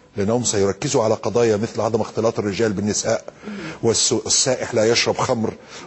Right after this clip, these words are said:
وعدم سباحة المرأة في البحر، وعدم اختلاط التلاميذ في المدارس.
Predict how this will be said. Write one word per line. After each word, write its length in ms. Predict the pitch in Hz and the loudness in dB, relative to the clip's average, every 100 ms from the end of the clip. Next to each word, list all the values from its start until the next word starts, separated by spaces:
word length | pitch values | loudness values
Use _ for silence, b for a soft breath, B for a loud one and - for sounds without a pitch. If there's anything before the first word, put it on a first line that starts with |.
| - | 0
وعدم 580 | 104 120 120 110 110 107 | 4 4 2 2 0 0
سباحة 420 | - 113 123 104 | 0 0 0 0
المرأة 400 | 104 101 117 113 | -2 0 0 0
في 100 | 110 | 0
البحر، 380 | 113 107 117 123 | 0 0 -2 0
وعدم 460 | 120 120 107 113 113 | 2 4 4 2 0
اختلاط 420 | - 120 120 123 | -2 0 0 0
التلاميذ 500 | - 113 110 117 127 | -4 -2 0 0 -4
في 140 | - | -2
المدارس. 640 | 120 113 120 131 131 - | -2 0 2 2 0 -2